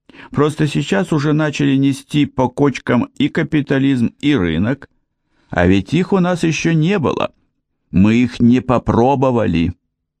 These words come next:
То определение капитализма, к которому мы привыкли, на основе частной собственности на средства производства, идеологическое. На самом деле капитализм –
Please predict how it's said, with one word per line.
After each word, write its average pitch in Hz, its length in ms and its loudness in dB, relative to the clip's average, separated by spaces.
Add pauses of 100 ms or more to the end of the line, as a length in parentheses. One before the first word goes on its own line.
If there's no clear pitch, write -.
(520)
То 156 160 2
определение 139 840 0
капитализма, 107 800 0
к - 60 -14
которому 90 560 0
мы 73 180 0
привыкли, 160 680 0 (560)
на 113 180 2
основе 107 420 0
частной 95 420 0
собственности 80 720 -2
на 65 180 0
средства 55 440 -6
производства, 76 840 -4 (560)
идеологическое. 110 1300 -2 (760)
На 110 200 2
самом 165 420 0
деле 50 320 -6
капитализм – 67 840 -6